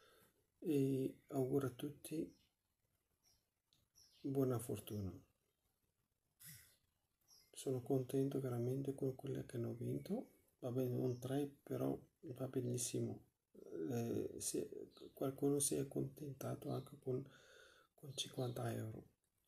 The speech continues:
va bene? E speriamo bene a tutti. Oggi, oggi pomeriggio preparo il lotto, anche il dieci al lotto serali per martedì prossimo. Auguro a tutti buona domenica,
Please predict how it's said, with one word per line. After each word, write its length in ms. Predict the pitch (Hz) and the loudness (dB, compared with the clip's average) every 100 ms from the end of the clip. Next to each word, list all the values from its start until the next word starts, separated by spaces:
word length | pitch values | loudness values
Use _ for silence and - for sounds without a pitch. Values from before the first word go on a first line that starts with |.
| _ | _
va 140 | 120 | -8
bene? 420 | 107 120 131 139 - - _ _ _ _ - - - | -2 0 2 0 -4 -18 _ _ _ _ -20 -20 -8
E 80 | |
speriamo 520 | - - 131 120 120 117 | -8 -6 -4 0 0 0
bene 260 | 120 117 | 0 -2
a 40 | 113 | -4
tutti. 400 | 135 135 - 139 _ _ _ _ | -12 -16 -16 -18 _ _ _ _
Oggi, 380 | 113 117 - - - | -6 -4 -6 -10 -4
oggi 340 | 143 135 139 | -2 0 -2
pomeriggio 600 | 139 127 123 139 131 123 | 0 0 0 0 -2 -4
preparo 720 | - 131 - 117 117 120 120 - - _ - | -6 -8 -6 -6 -4 -4 -4 -10 -20 _ -6
il 200 | 143 110 | -4 -2
lotto, 560 | 120 - - 233 - - _ - | -4 -8 -4 -4 -4 -12 _ -14
anche 220 | 135 - | -6 -2
il 60 | 123 | -2
dieci 320 | 127 123 139 | -4 -4 -4
al 160 | 110 | -2
lotto 480 | 120 110 - 156 147 - _ _ _ _ _ _ | -4 -6 -10 -16 -16 -20 _ _ _ _ _ _
serali 640 | - 120 110 107 123 151 | -6 -4 -2 -2 -2 -4
per 260 | - 135 117 | -4 -2 0
martedì 480 | 113 107 117 107 | 0 0 -2 -4
prossimo. 680 | - - 107 - 104 107 - - _ _ _ _ - - _ | -6 -6 -4 -4 -4 -4 -6 -18 _ _ _ _ -20 -20 _
Auguro 380 | 139 123 127 139 | 0 2 2 0
a 40 | |
tutti 500 | 131 - 135 - 120 - | -2 -4 -8 -4 -6 -4
buona 260 | 131 123 120 | -2 0 0
domenica, 760 | 113 113 117 147 175 185 214 | 0 -2 -2 -2 -2 -2 -2